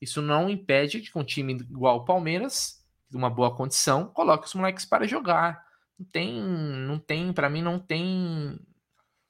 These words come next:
não tem toda essa, não precisa criar-se toda essa celeuma pra colocar os moleques. Coloca pra jogar.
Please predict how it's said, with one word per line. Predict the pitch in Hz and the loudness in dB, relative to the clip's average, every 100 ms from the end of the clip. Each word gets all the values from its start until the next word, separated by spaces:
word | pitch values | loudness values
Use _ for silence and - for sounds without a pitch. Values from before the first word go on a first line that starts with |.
| _ - | _ -6
não | 139 | -4
tem | 143 185 | 0 0
toda | 196 185 180 | 2 2 4
essa, | 170 180 165 147 | 6 6 6 4
não | 147 | -2
precisa | - - 180 - | -6 -4 -4 -2
criar-se | 185 170 170 180 - | 4 8 8 4 -2
toda | 170 180 | 0 0
essa | 190 | -2
celeuma | 196 175 156 175 170 | 0 4 4 6 4
pra | - | 0
colocar | - 135 127 | 0 2 2
os | 120 | 0
moleques. | 123 110 104 - - _ _ _ _ _ _ | -2 -4 -4 -12 -16 _ _ _ _ _ _
Coloca | 165 143 139 170 | 4 6 6 4
pra | 185 | 0
jogar. | 180 185 143 151 156 | 2 2 4 2 0